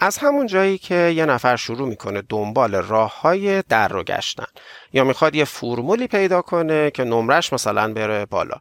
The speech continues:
البته از این فرمولا و راه‌های میانبر و این چیزا که توی آیلتس نداریم،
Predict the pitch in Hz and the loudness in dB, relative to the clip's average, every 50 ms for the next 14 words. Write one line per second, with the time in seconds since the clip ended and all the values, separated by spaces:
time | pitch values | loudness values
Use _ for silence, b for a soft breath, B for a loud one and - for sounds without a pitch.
0 | _ _ B B B B B B B - - 196 220 - 269 233 214 196 220 226 | _ _ B B B B B B B -2 0 2 2 4 4 4 4 4 2 0
1 | 220 - 160 147 135 131 127 123 123 147 165 170 139 123 117 113 107 - 131 139 | 0 0 -2 -2 0 0 0 0 2 2 4 4 4 4 2 2 2 2 0 0
2 | 139 131 120 113 110 110 117 147 160 151 123 120 117 113 - 139 143 170 208 233 | 0 0 -2 -2 -2 -2 0 0 0 0 -2 -2 -4 -6 -8 -8 -6 -6 -6 -6
3 | - - 226 - - 202 202 202 196 - 107 110 110 110 113 117 120 120 120 - | -6 -8 -10 -8 -8 -6 -4 -2 0 0 0 -2 -2 -2 -2 0 0 0 -2 -4
4 | - - 123 123 117 120 123 120 110 - - - - - | -6 -6 -4 0 2 2 2 2 0 -2 -6 -8 -10 -14